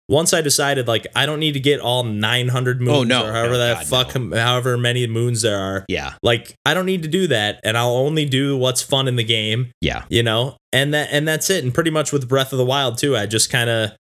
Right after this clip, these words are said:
Speaker 1: I, I played that game just to de-stress and just, I would look for shrines, and sometimes I'd even be like, "Oh, it's one of these hard battle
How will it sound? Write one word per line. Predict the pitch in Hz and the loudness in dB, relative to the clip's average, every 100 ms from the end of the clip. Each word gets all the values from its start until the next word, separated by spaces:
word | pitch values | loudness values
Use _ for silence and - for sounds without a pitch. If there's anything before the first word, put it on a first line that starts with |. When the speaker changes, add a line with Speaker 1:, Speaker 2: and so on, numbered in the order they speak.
| _ _ _ - | _ _ _ -2
Speaker 1:
I, | 127 131 | 0 2
I | 131 127 | 0 -2
played | - 170 160 | 0 0 2
that | 151 | -2
game | 151 151 135 | 0 -2 0
just | 135 - - | 0 0 0
to | 123 | -2
de-stress | 104 123 135 - 127 135 143 - | -2 0 0 0 0 0 0 -2
and | 104 | -2
just, | 107 104 | 0 0
I | 110 | 0
would | 107 | -2
look | 110 120 - | 0 -2 0
for | 131 | -4
shrines, | - 139 127 131 139 143 131 | -2 0 2 0 0 -2 -2
and | 120 107 | -2 0
sometimes | 147 143 151 135 | 0 0 0 0
I'd | 131 123 | 0 0
even | 123 | -2
be | 120 | 0
like, | 113 - | 0 0
"Oh, | 120 | -2
it's | 101 - | -2 0
one | 110 | 0
of | 107 | 0
these | 104 - | -2 0
hard | 113 113 110 | 0 0 -2
battle | 98 107 120 131 139 | -2 -2 0 -2 -2